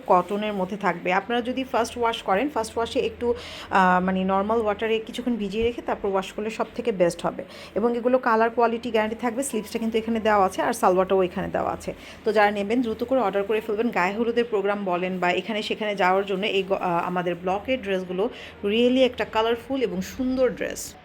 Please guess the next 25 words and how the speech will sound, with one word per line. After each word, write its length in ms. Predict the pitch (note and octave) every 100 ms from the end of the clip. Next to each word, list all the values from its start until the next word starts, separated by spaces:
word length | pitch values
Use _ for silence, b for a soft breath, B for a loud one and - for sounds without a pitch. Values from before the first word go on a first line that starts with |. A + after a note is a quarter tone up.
| -
এটাও 360 | A3 B3+ C4+ D4
সুন্দর 480 | D4 C#4 C4+ D4+ C#4
একটি 280 | A#3+ -
ফিরোজা 500 | A3+ A#3+ A3+ A#3 A#3
ব্লু, 220 | A3 F#3+ G3+
মানে 180 | F#3+ F#3
ব্লু 240 | F3 A#3+ B3
কালার, 280 | G#3 G3+ D4+ B B B
আহ, 220 | - F3+
যেটা 220 | F#3 G3 A3
হচ্ছে 180 | G#3+
আপনারা 180 | G#3+ G3
দেখতে 240 | G3 G#3 G#3
পাচ্ছেন 320 | A3 A3 D#4+
কলকা 480 | - A#3 A#3 B3+ A#3+
ব্লু 340 | F#3+ G#3+ A3
ব্লক 380 | G#3+ F#3+ F#3+ G3 G3+
করা 140 | A3+
আছে 220 | G#3+ - A3+
এখানে, 300 | A#3+ A3+ B3+
কালারফুল। 560 | G#3+ G3+ G#3 G#3 A#3 D4+ B B B
এবং 220 | A#3+ C4
এগুলো 280 | C4 C4+ D4
সামারের 520 | D4 A3 A3 A#3+ C4
জন্য 240 | A3 A#3+